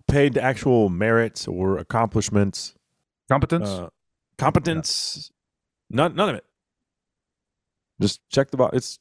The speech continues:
Speaker 1: the same thing as our vice president, minus the gay. And she ha-, here's the crazy thing. She hadn't even lived in California in two years. She's living in Maryland. She didn't even get her mail. Like, she lives in Maryland and has not lived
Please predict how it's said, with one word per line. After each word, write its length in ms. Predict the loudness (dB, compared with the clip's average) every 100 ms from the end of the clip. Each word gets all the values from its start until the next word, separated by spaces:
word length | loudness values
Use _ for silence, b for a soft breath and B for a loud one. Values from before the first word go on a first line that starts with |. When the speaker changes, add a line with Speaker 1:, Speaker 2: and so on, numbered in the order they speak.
| -2
Speaker 1:
the 120 | -2
same 240 | 0 -2
thing 180 | -4 -4
as 100 | -2
our 80 | -2
vice 200 | -2 -4
president, 440 | -6 -8 -8 -16 -18 b b b b b _ _
minus 280 | -2 0 -2
the 120 | 0
gay. 280 | 0 0 -4 _ _ _ _ _ _ _ _ _ -6
And 500 | -4 -2 -4 -6 -12 _ _ _ _ _
she 220 | 2 6
ha-, 80 | 6
here's 260 | 6 4 4
the 160 | 0 0 -10 _ _ _
crazy 280 | 2 4 4
thing. 240 | 2 -2 -4 _ _ _ _ _ _ _
She 140 | 0 2
hadn't 120 | 4
even 200 | 4 4
lived 220 | 4 2
in 80 | 0
California 540 | 2 2 2 0 0
in 120 | -2
two 140 | -2 -2
years. 400 | 0 0 -2 -14 _ _
She's 220 | -8 -2 0
living 180 | 2 0
in 100 | -2
Maryland. 440 | -2 -2 -4 -10 _ _ _ _ _ _ _ _ _ _ 2
She 60 |
didn't 100 | 4
even 40 | 4
get 100 | 0
her 80 | -2
mail. 320 | -6 -8 -14 _
Like, 160 | -8 -4
she 200 | -4 -2
lives 340 | 2 2 0
in 220 | -2 -4 -2
Maryland 440 | -2 -2 -4 -10
and 100 | -4
has 180 | -2 -2
not 240 | 0 0
lived 300 | 0 0 -2